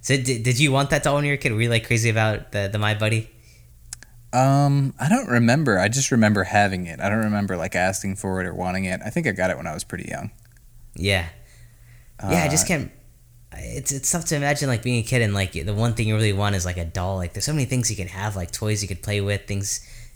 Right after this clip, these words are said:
Speaker 1: you can, you know, make shit with. But it, instead of asking for a doll, it's just kinda weird.
Speaker 2: Yeah. Well, a doll talked, and it had, like, an accompanying, accompanying cartoon
Speaker 1: Yeah.
Speaker 2: on T V. I c-, I could see that.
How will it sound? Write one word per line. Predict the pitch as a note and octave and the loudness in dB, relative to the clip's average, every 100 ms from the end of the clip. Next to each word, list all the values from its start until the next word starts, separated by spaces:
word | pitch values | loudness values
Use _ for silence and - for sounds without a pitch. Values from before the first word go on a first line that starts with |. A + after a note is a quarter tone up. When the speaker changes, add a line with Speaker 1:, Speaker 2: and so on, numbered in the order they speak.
| - | -8
Speaker 1:
you | F#2+ | -4
can, | G2+ F2 | -2 -2
you | - | -2
know, | F#2+ F2 - - | -2 -4 -6 -8
make | G#2 G#2+ | -4 -2
shit | A#2 F2+ | -2 -2
with. | G#2+ - | -4 -4
But | G#2 | -6
it, | E2+ E2+ - | -4 -6 -6
instead | - A#2 | -4 -2
of | G#2+ | 0
asking | F#2+ - - | 0 0 -2
for | F2+ | -4
a | |
doll, | E2 F2+ G2 | -2 -2 -2
it's | E2+ - | -4 -6
just | - - | -10 -10
kinda | - B2+ | -8 -8
weird. | - - - - - - - - - | -8 -8 -10 -18 -20 -20 -20 -20 -8
Speaker 2:
Yeah. | A2+ G2 F2 - - - - - - | 0 2 2 -2 -16 -20 -20 -10 0
Well, | G#3 E3+ | 4 4
a | |
doll | B2 G#2 G2 | 4 4 4
talked, | - G2 G2+ - | 4 4 4 4
and | G2+ G2 | 2 2
it | F#2 | 2
had, | G2+ F#2+ | 2 2
like, | F#2 | 0
an | F#2+ | 0
accompanying, | F2+ - F#2 G2 F#2 F#2 F#2 F#2 G2+ - - | -4 -2 -4 -2 -2 0 -2 -4 -6 -10 -10
accompanying | G#2+ - D3 D3+ B2 A#2 G#2+ G#2+ G#2 | -8 -2 -2 0 2 4 4 2 0
cartoon | - G2 - G2+ F#2+ G#2 G#2+ - - - - - - - - | -2 -2 -2 -2 0 -2 -4 -10 -20 -20 -20 -20 -20 -20 -8
Speaker 1:
Yeah. | F#2+ G2+ F#2 | 0 2 4
Speaker 2:
on | G2 | 0
T | - G2+ | -2 0
V. | G2 G2+ | 0 0
I | C3+ | 0
c-, | C#3 - | -2 -2
I | C3+ | -2
could | A2 | -2
see | - F#2 | -2 -2
that. | F2+ - | -2 -4